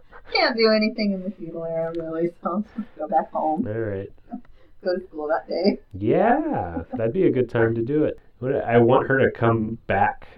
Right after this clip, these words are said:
Speaker 2: after spending time in modern day, and they've gone through an adventure without her, and she's like, "What the hell?
Speaker 1: <laughs>
Speaker 2: Oh, we got four jewel shards while you were gone."
Speaker 1: But she's the one who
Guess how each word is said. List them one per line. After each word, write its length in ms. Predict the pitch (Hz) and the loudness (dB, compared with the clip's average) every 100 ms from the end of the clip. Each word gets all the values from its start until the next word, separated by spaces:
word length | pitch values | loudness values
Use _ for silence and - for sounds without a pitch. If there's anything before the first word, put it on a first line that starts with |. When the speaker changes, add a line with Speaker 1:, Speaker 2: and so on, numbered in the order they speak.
| - - - - | -18 -18 -20 -12
Speaker 2:
after 380 | - 101 - 104 | -6 -6 -6 -8
spending 340 | - 107 98 | -2 0 0
time 300 | - 101 101 | 0 0 0
in 200 | 98 92 | 0 -2
modern 340 | 92 92 95 92 | -4 -4 -4 -2
day, 380 | 95 95 98 - | -2 0 0 -2
and 280 | 95 90 95 | -4 -6 -10
they've 380 | 107 95 92 95 | -12 -4 -2 0
gone 300 | 107 95 90 | 0 0 0
through 180 | 98 92 | -2 -2
an 60 | |
adventure 500 | 87 82 85 85 104 | -4 -6 -8 -8 -6
without 340 | 85 82 82 85 | -6 -6 -10 -8
her, 240 | 90 95 - | -8 -8 -12
and 100 | 101 | -16
she's 120 | - | -8
like, 180 | 107 - - - - - - - - - - - - | -8 -8 -14 -16 -20 -20 -20 -20 -20 -20 -20 -20 -6
"What 100 | - | 2
the 80 | 185 | 6
hell? 320 | 226 - - - | 10 8 8 -2
Speaker 1:
<laughs> 140 | 254 - - - 214 - 226 - 214 - - - - | -8 -8 -16 -16 -16 -14 -16 -14 -18 -18 -20 -20 4
Speaker 2:
Oh, 80 | 226 | 6
we 60 | |
got 200 | 214 202 | 8 6
four 180 | - 175 | 8 6
jewel 160 | 156 180 | 6 2
shards 340 | - 82 - 90 | 2 -4 -4 -8
while 80 | |
you 100 | 92 | -4
were 80 | 262 | -4
gone." 280 | - 92 85 - - 254 - - - - 302 | -4 -8 -12 -18 -16 -14 -14 -20 -20 -20 -12
Speaker 1:
But 160 | 302 | -10
she's 220 | - 311 339 | -8 -8 -6
the 80 | 320 | -4
one 200 | 302 302 311 | -2 -4 -4
who 140 | 320 | -10